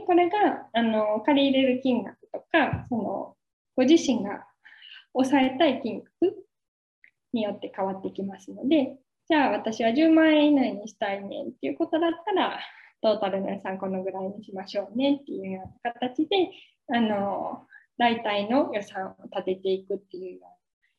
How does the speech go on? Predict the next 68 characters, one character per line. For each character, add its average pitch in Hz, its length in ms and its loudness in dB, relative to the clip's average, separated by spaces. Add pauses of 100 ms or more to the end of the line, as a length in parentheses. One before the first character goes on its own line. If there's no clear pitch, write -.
(340)
う - 20 -4
な 220 40 -4
イ - 20 -2
メ 196 180 -2
ー 190 60 -6
ジ - 120 -8
で 180 160 -8
す。 - 200 -16 (2000)
で、 311 320 2 (420)
え 269 120 6
っ 262 80 -4
と、 254 80 0 (580)
た 311 80 6
だ 320 80 8
初 320 160 6
期 349 140 6
費 - 80 -8 (100)
用 285 80 4
が 208 100 2
や 190 120 2
っ 190 120 -10
ぱ 196 100 0
り 180 120 -4
結 220 220 -8
構 269 100 -18
か - 160 -18
か 190 160 -8
り 185 80 -4
ま 185 160 -10
す。 - 300 -10
購 302 120 6
入 294 220 6
の 285 180 6
場 262 120 6
合 262 220 4
は、 311 320 4
物 254 180 -2 (100)
件 285 240 4
価 359 100 -2
格 285 280 -4
の、 339 320 2 (520)
え 202 480 -8
ー、 - 40 -20
千 240 160 -2
八 269 200 -2
百 277 200 0
万 269 160 6
円 233 80 4
の 220 80 0
物 233 160 -2
件 247 160 4
だ 233 80 2
と 247 160 -2
し - 80 -8
た 311 100 2
ら、 - 240 0
百 247 200 -2
八 220 280 -4
十 202 140 -6
万 190 180 -8
円、 185 160 -12
大 240 160 -4
体 226 220 -2
一 - 200 -10
割 190 260 -4
ぐ 262 140 0
ら 240 140 0
い - 140 -6